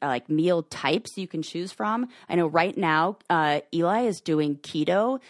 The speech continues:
so we wanna get meals that are in line with what he's eating,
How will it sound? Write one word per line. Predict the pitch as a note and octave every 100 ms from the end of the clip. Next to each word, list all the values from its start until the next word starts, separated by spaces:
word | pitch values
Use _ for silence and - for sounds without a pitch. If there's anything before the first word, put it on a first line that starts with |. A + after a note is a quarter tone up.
| -
so | - G#3 F#3 F3+ F3 F3 - -
we | A3
wanna | A#3+ A#3 A3
get | G3 - F3 E3+ E3+ _
meals | E3+ E3 D#3+ F3 F#3+ F#3
that | E3+
are | D#3
in | D3 D3
line | C#3+ E3 F#3 G#3+
with | F3 E3
what | E3 E3+
he's | F#3+ -
eating, | D3+ D#3+ F#3+